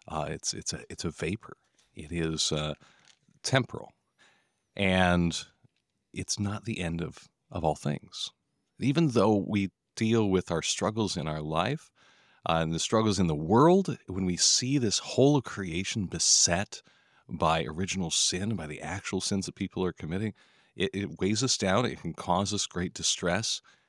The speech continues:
And we might even begin to feel that this is ju-, this is all, this is all of it. What is, what is life but just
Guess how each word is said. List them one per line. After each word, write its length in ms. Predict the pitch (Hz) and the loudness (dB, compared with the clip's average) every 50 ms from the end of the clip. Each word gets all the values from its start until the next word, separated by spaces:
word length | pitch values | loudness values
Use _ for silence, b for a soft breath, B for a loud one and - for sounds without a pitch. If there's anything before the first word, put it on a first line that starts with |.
| b b b b b b b b _ _ _ _ - | b b b b b b b b _ _ _ _ -2
And 380 | 95 95 92 92 92 92 92 80 | 0 2 2 4 4 2 2 0
we 200 | 73 95 95 92 | 0 0 0 2
might 220 | 92 92 98 101 | 2 2 0 0
even 320 | 104 98 104 101 98 90 | 0 0 0 0 0 0
begin 320 | 76 90 95 85 - 107 110 | -2 -4 -4 -2 0 0 0
to 80 | 101 | -2
feel 280 | - - - 120 135 123 | -4 -6 -4 -2 -2 -2
that 200 | 101 98 85 - | -2 -4 -6 -4
this 240 | - 110 117 - - | -4 -2 -2 0 0
is 80 | 123 104 | -2 -2
ju-, 240 | - - 107 107 98 | -2 -2 -2 0 0
this 220 | 95 101 - - | 0 0 0 0
is 100 | 113 107 | 2 6
all, 320 | 117 135 160 143 - - | 6 8 8 6 4 2
this 220 | - 73 - - 92 | -4 -8 -8 -6 -4
is 100 | 92 113 | -2 2
all 220 | 110 123 139 135 | 4 4 4 4
of 80 | 107 90 | 4 2
it. 120 | 78 67 | -2 -4
What 160 | 73 85 110 | -4 -4 -2
is, 300 | 113 107 98 92 - - - - | -2 -2 -2 -4 -6 -8 -8 -8
what 320 | 110 87 110 139 165 180 | 2 6 8 8 8 8
is 180 | 160 139 107 107 | 6 2 0 0
life 400 | 110 117 120 113 95 87 - _ - | 0 0 2 2 0 -2 -4 _ -2
but 160 | 95 92 92 _ _ _ | 0 0 -2 _ _ _
just 400 | - - 104 107 104 - - - | -8 -4 -2 0 0 0 -2 -6